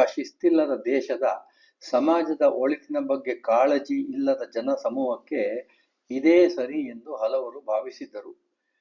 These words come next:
ಪರಿಣಾಮದ ಹೆದರಿಕೆಯಿಂದ ಭ್ರಷ್ಟಾಚಾರ ಎಷ್ಟೋ ಪಾಲು ಕಡಿಮೆಯಾಗಿತ್ತು.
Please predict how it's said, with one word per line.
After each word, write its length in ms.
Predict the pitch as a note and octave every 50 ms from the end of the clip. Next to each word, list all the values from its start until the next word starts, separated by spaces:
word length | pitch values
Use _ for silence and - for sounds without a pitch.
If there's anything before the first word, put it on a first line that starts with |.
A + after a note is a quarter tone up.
| _ _ _ _ _ -
ಪರಿಣಾಮದ 600 | C3 C3+ D#3 F3 F3+ F3+ F3 F3 E3+ E3+ D#3+ D3 C#3 -
ಹೆದರಿಕೆಯಿಂದ 680 | A#2 B2 C3 D3+ D3+ D#3 D3+ - C#3 B2+ B2 B2 C3 C#3+ C#3+ A#2 G#2 - - - _ _ _
ಭ್ರಷ್ಟಾಚಾರ 760 | - A#2 A#2 - - - - G#2+ G#2+ - - - C#3 C#3 C#3
ಎಷ್ಟೋ 560 | C#3+ C#3+ - A#2+ A#2 - _ - D#3+ D#3+ D#3
ಪಾಲು 360 | - - B2+ A#2+ A#2+ B2 C3+
ಕಡಿಮೆಯಾಗಿತ್ತು. 840 | C3 - A2 A#2+ C#3 D3+ D3 C3 A2+ A2 - _ _ _ - E2 -